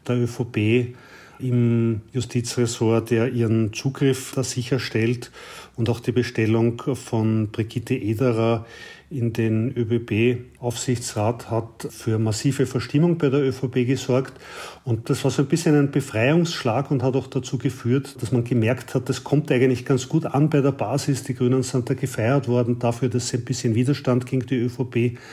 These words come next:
leisten. Und ich glaube, das führt dazu, dass sie jetzt versuchen werden,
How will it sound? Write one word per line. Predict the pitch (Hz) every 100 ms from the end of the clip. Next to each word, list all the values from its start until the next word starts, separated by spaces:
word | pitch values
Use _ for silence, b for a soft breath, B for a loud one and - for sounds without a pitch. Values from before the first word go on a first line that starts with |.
| B B B B
leisten. | 110 101 - - 143
Und | 147 123
ich | 120
glaube, | - 107 113 123
das | 127 -
führt | - 123 - 107
dazu, | 98 - 127
dass | 120 110
sie | -
jetzt | 123 120 -
versuchen | - 139 - 139 143 123
werden, | 117 113 120 117